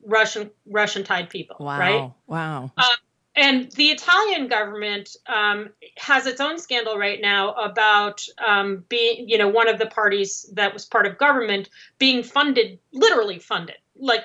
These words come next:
Speaker 1: literally, "Here's a bank account, we're gonna fund you," a right-wing, uh, uh, fascist party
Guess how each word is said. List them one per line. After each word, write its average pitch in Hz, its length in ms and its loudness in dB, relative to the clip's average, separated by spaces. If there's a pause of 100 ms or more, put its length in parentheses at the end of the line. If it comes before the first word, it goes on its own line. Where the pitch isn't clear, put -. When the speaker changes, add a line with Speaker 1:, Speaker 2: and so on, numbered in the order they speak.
Speaker 1:
literally, 262 880 2
"Here's 277 220 -2
a 240 60 -4
bank 220 220 -2
account, 202 380 -6
we're 202 120 -8
gonna 196 180 -6
fund 262 340 -2
you," 185 320 -6 (420)
a 208 100 0
right-wing, 208 920 0
uh, 185 140 -4 (380)
uh, 170 280 -4 (480)
fascist 220 500 0
party 190 400 -4